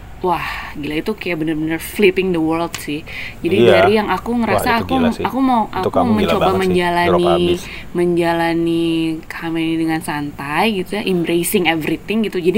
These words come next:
Speaker 1: nggak bisa, aku bener-bener rasa takut yang keluar. Aku bener-bener takut banget, Pak. Karena waktu kita ke dokter pertama kali, kita belum lihat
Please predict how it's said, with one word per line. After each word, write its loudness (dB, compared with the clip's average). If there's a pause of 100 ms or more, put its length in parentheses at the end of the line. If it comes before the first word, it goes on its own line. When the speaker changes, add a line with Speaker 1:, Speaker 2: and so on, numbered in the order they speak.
Speaker 1:
nggak 0
bisa, -2
aku -4
bener-bener 0
rasa -4
takut -8
yang -8
keluar. -4 (440)
Aku -4
bener-bener 2
takut -8
banget, -2
Pak. -12
Karena -6
waktu -6
kita -12
ke -14
dokter -10
pertama -10
kali, -4
kita -8
belum -2
lihat -6